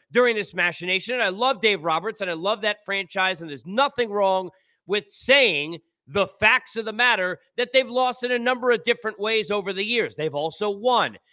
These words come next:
because that's what happens in sports, not just baseball, in postseasons. It happens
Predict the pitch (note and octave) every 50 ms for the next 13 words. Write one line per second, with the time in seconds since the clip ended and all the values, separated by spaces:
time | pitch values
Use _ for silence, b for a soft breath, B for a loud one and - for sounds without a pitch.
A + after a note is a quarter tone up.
0 | _ _ - C#4 C4 C4+ - B3 A#3+ D#3+ C#3 - - G3+ G3+ G3 G3 G3 - -
1 | - - _ _ _ _ _ D#3+ F#3+ F#3+ E3+ - D#3 E3+ A3 A3 A3 - - E3+
2 | E3 E3 E3+ E3 - - _ _ _ - G3+ F#3+ F3+ E3 - - - - _ A3+
3 | A3 F#3 C3 E2 - - - - _ _ _ _ B2 D3 F3+ A3 A3 G#3+ G3+ -
4 | - G#3 G#3 - - _ G#3 G#3+ G3+ F3+ - - _ C#3+ B2+ B2 A#2+ B2 A#2+ b
5 | b b b _ A3 A3+ G#3+ E3 - - G#3+ A3+ A3+ - - - B3 B3 A3+ F3+
6 | A#2+ A2 D#2 _ _ _ _ - _ _ _ _ _ _ _ _ _ _ _ _
7 | _ _ _ _ _ _ _ _ _ _ _ _ _ _ _ _ _ _ _ _
8 | _ _ _ _ _ _ _ _ _ - A3 G#3+ G#3+ A3+ A#3 A3+ G#3+ G#3 F#3+ -